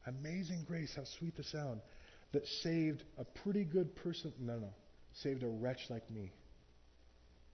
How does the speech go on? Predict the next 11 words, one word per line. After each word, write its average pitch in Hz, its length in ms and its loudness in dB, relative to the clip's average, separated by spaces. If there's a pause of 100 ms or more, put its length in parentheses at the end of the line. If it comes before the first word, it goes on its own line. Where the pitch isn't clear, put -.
(100)
God 131 260 0
will 139 120 2
do 127 220 -2
something 120 300 -8 (220)
powerful 107 520 -4 (1500)
over 117 300 2
that 110 520 0
dinner 110 200 -2
table. 92 380 -10 (1600)
Let's 104 140 -12
pray. 92 200 -8